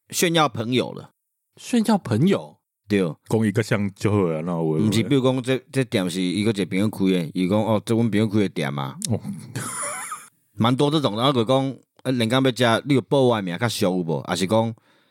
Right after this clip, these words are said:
Speaker 1: 伊要炫耀，可是伊个跟你讲，啊，人家报我的名无较俗。
Speaker 2: 啊？
Speaker 1: 就是有，
Speaker 2: 什么意思？
Speaker 1: 有点反讽有无？
Speaker 2: 哦。
Speaker 3: 干，我被这种人害过欸。
Speaker 1: 嗯？
Speaker 3: 报一名还假？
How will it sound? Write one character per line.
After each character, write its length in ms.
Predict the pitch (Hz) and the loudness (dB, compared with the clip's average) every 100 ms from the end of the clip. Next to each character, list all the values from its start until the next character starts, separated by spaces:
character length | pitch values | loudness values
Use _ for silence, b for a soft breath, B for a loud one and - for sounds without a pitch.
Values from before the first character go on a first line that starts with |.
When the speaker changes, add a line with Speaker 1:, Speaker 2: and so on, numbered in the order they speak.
| _ _ | _ _
Speaker 1:
伊 100 | 131 | 2
要 100 | 143 | 2
炫 220 | 175 156 | 2 2
耀， 120 | 156 | 2
可 140 | 120 107 | 2 0
是 100 | 139 | 2
伊 40 | |
个 120 | 139 | 2
跟 120 | 107 | 2
你 20 | 110 | 2
讲， 160 | 120 | 0
啊， 100 | 123 | 2
人 120 | 123 113 | 0 2
家 100 | 131 | 0
报 160 | 127 | 2
我 120 | 147 127 | 2 2
的 60 | |
名 160 | 101 87 | 0 -2
无 100 | 98 | 0
较 80 | 113 | 0
俗。 240 | 104 90 - _ _ _ _ - | 0 -4 -4 _ _ _ _ -6
Speaker 2:
啊？ 240 | 123 233 - - | -2 -2 -2 -2
Speaker 1:
就 120 | 165 | 2
是 60 | 180 | 4
有， 0 | |
Speaker 2:
什 20 | |
么 60 | |
意 80 | 208 | 4
思？ 100 | 175 | 4
Speaker 1:
有 140 | 165 165 | 4 4
点 200 | 165 160 | 2 0
反 300 | 139 113 117 | -2 -2 0
讽 180 | 170 | 0
有 60 | 139 | 2
无？ 400 | 123 110 90 76 - _ _ _ _ _ | 2 2 2 -4 -14 _ _ _ _ _
Speaker 2:
哦。 580 | - 127 123 117 117 120 - _ _ | 0 2 4 4 2 -2 -10 _ _
Speaker 3:
干， 260 | - 185 110 | -2 0 0
我 160 | 117 104 | 0 2
被 100 | 139 | 2
这 140 | 156 | 2
种 80 | 120 | 0
人 80 | 92 | -2
害 200 | 104 120 | 0 0
过 340 | 101 110 76 87 | 2 0 0 -8
欸。 60 | - _ | -20 _
Speaker 1:
嗯？ 160 | 78 110 b b b _ _ | -10 -10 b b b _ _
Speaker 3:
报 180 | 156 139 | 2 2
一 40 | |
名 280 | 127 98 98 - - | 0 -4 -8 -12 -6
还 80 | |
假？ 280 | 95 87 71 | -4 -4 -6